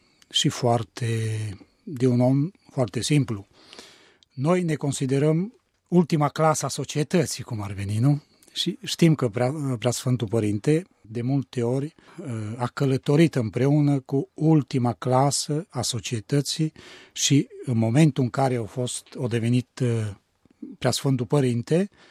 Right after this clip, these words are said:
ne-a cerut nouă ca să ne rugăm pentru, pentru sanctitatea sa.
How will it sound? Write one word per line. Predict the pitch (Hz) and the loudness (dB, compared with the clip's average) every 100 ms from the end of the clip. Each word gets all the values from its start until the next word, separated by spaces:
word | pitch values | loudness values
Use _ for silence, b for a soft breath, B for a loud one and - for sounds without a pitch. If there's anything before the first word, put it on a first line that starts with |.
| _ | _
ne-a | 147 170 | -2 0
cerut | - 185 185 185 | 2 0 0 2
nouă | 180 190 151 | 4 4 4
ca | - 135 | 0 -6
să | - | -4
ne | 127 | -2
rugăm | 123 120 139 127 | -2 0 0 2
pentru, | 123 120 - 117 117 113 110 110 101 B B B B B - | 2 2 0 -2 -2 -2 -4 -4 -8 B B B B B -4
pentru | 117 - 123 120 110 | -2 -2 -2 -2 0
sanctitatea | 127 117 120 127 117 117 | 0 0 0 0 0 -2
sa. | - 131 107 | 0 0 -2